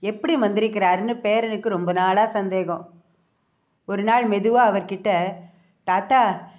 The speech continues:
நீ யார்கிட்ட மந்திரிக்க கத்துண்டேன்னு?" கேட்டார். தாத்தா சொல்ல ஆரம்பிச்சார். ஆயிரத்தி தொள்ளாயிரத்தி நாற்பத்தி ஒண்ணாம் வருஷம் ஸ்ரீ பெரியவா நாகப்பட்டினத்துல சாதுர்மாசியம் பண்ணினா. வியாச பூஜை,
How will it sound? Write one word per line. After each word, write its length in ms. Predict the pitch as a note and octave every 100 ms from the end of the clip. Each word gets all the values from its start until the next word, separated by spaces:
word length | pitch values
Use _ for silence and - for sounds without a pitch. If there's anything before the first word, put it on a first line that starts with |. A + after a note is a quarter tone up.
| _
நீ 220 | G#3 A3
யார்கிட்ட 540 | F#3+ A3+ D4+ D#4+ C#4 C4
மந்திரிக்க 420 | A3 A3+ B3 B3
கத்துண்டேன்னு?" 760 | A3+ G#3 G#3+ G#3 F#3+ F3+ G3
கேட்டார். 520 | F#3+ E3+ E3+ D#3 - - _ _ _ _ _ _
தாத்தா 340 | F#3+ F#3+ G#3+ A3+
சொல்ல 440 | A3+ F#3+ G#3+ F#3+
ஆரம்பிச்சார். 460 | E3+ E3 E3 D#3+ D#3+ - - - - - - _
ஆயிரத்தி 440 | G#3 C#4+ D#4+ D#4+
தொள்ளாயிரத்தி 600 | D4+ A#3+ A#3 A#3+ A#3 A#3
நாற்பத்தி 560 | G3+ G#3 G#3+ B3 B3+ A3+
ஒண்ணாம் 320 | F#3+ G#3+ A3
வருஷம் 640 | G3 F#3 F#3 G3 E3 F#3 - - _ _ _
ஸ்ரீ 260 | A#3+ D4
பெரியவா 480 | D4 B3 G#3+ G3+ A#3+
நாகப்பட்டினத்துல 1000 | G#3+ A3 B3 B3 G#3 G3 F3 F3+ G#3+ D4 - - _ _ -
சாதுர்மாசியம் 840 | A#3 C4+ D4+ C4+ A3 G3+ G#3 F#3
பண்ணினா. 360 | F3+ E3+ E3 D#3 - - _ _ _ _ _ _
வியாச 500 | F#3+ G#3+ C4 D4 D#4
பூஜை, 420 | A#3 A3+ F#3+ G3